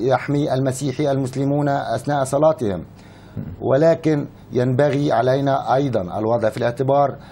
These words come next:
أن ثقافة دخيلة دخلت على هذا المجتمع اعتبارًا من بداية سبعينات هذا القرن الماضي،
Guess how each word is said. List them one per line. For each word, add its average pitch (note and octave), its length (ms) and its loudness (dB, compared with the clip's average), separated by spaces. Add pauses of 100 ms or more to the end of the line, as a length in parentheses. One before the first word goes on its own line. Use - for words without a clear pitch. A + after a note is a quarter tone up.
(160)
أن B2+ 240 0
ثقافة C#3+ 840 0 (220)
دخيلة C3+ 800 0 (240)
دخلت C3+ 480 2
على A2+ 200 2
هذا B2+ 300 2
المجتمع C3+ 580 0 (280)
اعتبارًا D3 540 2
من C#3 220 0
بداية C3+ 340 2
سبعينات B2+ 640 -2
هذا A#2+ 240 -2
القرن C3+ 340 0
الماضي، C3+ 480 0